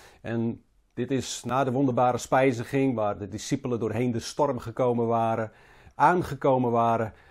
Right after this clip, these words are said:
aan, ehm, eh, in Galilea. Maar nu ontmoeten wij de menigte eigenlijk, waar we nu over gaan lezen.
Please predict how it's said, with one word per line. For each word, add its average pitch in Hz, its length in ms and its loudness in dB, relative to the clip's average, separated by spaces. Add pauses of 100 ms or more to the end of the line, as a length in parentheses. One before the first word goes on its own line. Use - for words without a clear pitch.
(160)
aan, 110 500 0
ehm, 90 380 -6 (440)
eh, - 180 -14
in 135 200 -2
Galilea. 135 840 2 (680)
Maar 147 100 -12
nu 226 140 -2
ontmoeten 170 380 -2
wij 151 140 2
de 120 80 0
menigte 151 580 0
eigenlijk, 113 460 -4
waar 117 140 -10
we 110 80 -6
nu 123 120 -4
over 107 220 -2
gaan 98 200 -8
lezen. 143 440 -6